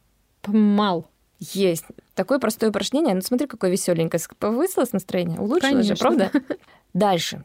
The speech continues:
Speaker 2: Устный счет. В Японии проводили эксперимент. Взяли шестьдесят два физически здоровых человека,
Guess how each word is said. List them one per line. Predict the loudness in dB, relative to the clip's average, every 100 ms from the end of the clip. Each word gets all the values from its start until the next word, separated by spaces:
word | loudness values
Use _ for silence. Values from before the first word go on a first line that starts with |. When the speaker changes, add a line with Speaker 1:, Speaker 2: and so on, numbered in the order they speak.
| -6
Speaker 2:
Устный | 0 0 2 2
счет. | 2 -2 -4 -10 _ _ -20 -20 -20 -2
В |
Японии | 0 2 4 4
проводили | 4 2 2 2
эксперимент. | 0 -2 0 2 2 0 -2 -8 _ -14
Взяли | -2 0 2
шестьдесят | 0 -2 -2 0 0
два | 2 0
физически | 0 -2 -4 -4 -6
здоровых | -2 2 2 -2 -10 -18 _ _ _
человека, | -6 0 0 -2 -2 -4